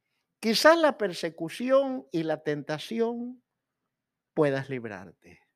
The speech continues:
Pero el Señor dijo, "Así van a perseguirlos a ustedes, diciendo toda clase de mal, mintiendo". Pero ¿qué tal cuando te señalan de cosas que nunca has hecho?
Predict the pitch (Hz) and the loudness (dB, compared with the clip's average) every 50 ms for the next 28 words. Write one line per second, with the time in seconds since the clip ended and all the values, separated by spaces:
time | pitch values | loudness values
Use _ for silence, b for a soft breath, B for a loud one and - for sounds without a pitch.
0 | _ _ _ _ _ _ _ _ _ _ _ _ _ _ _ _ _ _ _ _ | _ _ _ _ _ _ _ _ _ _ _ _ _ _ _ _ _ _ _ _
1 | _ _ _ _ _ _ _ _ _ _ _ _ _ _ _ _ - 185 180 190 | _ _ _ _ _ _ _ _ _ _ _ _ _ _ _ _ 4 6 8 8
2 | 190 175 - - 180 180 190 196 202 196 180 220 233 220 185 180 156 147 - 165 | 8 8 6 4 2 2 4 2 2 2 2 2 2 2 2 2 0 -2 -2 -2
3 | 156 151 - - - 208 226 220 202 175 175 180 180 170 170 - 160 151 139 - | -2 -2 -2 -2 -2 0 0 0 0 0 0 0 0 -2 -2 0 -2 -2 -2 -2
4 | 160 147 151 170 170 170 165 156 160 156 151 139 - - - 170 165 151 151 147 | -6 -4 -2 -2 -2 -2 -2 -2 -2 -4 -4 -6 -8 -6 -2 0 0 0 -2 -4
5 | 139 143 135 - - 165 170 165 156 156 151 147 _ - 156 156 151 156 147 143 | -4 -6 -6 -4 -2 -2 -2 -2 -2 -4 -4 -4 _ -2 0 0 0 -2 -4 -6
6 | - - 143 147 147 143 - 156 143 139 139 131 139 143 147 156 151 147 143 135 | -6 -4 -2 -2 -2 -2 -4 -4 -4 -4 -2 -2 -2 -4 -4 -4 -4 -4 -4 -4
7 | 131 123 - - 139 139 139 135 127 117 104 107 101 95 - _ _ _ _ _ | -4 -6 -8 -6 -6 -4 -4 -4 -4 -6 -8 -12 -14 -18 -20 _ _ _ _ _
8 | _ _ _ _ _ _ _ _ _ _ _ _ _ _ _ _ _ _ - - | _ _ _ _ _ _ _ _ _ _ _ _ _ _ _ _ _ _ 4 6
9 | 175 170 175 170 196 196 196 - 233 226 208 196 - 160 151 147 143 143 - - | 8 8 8 8 6 2 4 4 4 4 4 4 2 0 0 0 -2 -4 -2 -2
10 | 147 143 - 151 147 156 170 165 156 135 120 113 113 113 - _ _ 143 139 143 | -2 -2 -2 -2 -2 0 0 0 0 0 -2 -6 -8 -12 -16 _ _ -14 -10 -10
11 | 135 - - 156 143 120 - - 87 92 - - - _ _ _ _ _ _ _ | -10 -6 -6 -6 -4 -4 -6 -10 -14 -14 -16 -18 -20 _ _ _ _ _ _ _
12 | _ _ _ _ _ _ _ _ _ _ _ _ _ _ _ - 143 127 135 139 | _ _ _ _ _ _ _ _ _ _ _ _ _ _ _ -2 -2 0 0 0
13 | 135 127 - 123 120 - 120 101 95 - - - | -2 -2 -2 -4 -4 -4 -6 -8 -8 -8 -10 -12